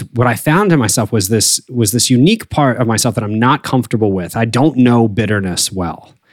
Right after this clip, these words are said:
I, I had a, I had a, an interesting childhood, and that's for another episode. But I, but I never got bitter. And one of the first things that I ever found myself getting bitter about was the,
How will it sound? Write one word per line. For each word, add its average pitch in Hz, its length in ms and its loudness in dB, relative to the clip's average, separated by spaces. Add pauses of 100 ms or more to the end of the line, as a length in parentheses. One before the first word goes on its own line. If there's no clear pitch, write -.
(420)
I, 151 200 0
I 160 80 2
had 233 160 0
a, 160 200 -2
I 175 60 0
had 190 140 2
a, 139 160 0 (500)
an 156 80 2
interesting 160 440 4
childhood, 110 360 2
and 113 100 2
that's 123 160 2
for 131 100 0
another 113 260 2
episode. 107 480 -2 (320)
But 147 100 2
I, 139 280 0 (920)
but 151 120 0
I 156 100 2
never 196 340 4
got 160 340 -6
bitter. 98 360 -2 (1200)
And 147 180 2
one 175 100 4
of 196 60 0
the 202 80 2
first - 380 0
things 165 260 2
that 131 100 2
I 120 100 2
ever 120 160 0
found 117 320 -2
myself 123 460 -2
getting 107 320 -4
bitter 120 380 0
about 90 520 -4
was 101 640 -2 (100)
the, 101 600 -6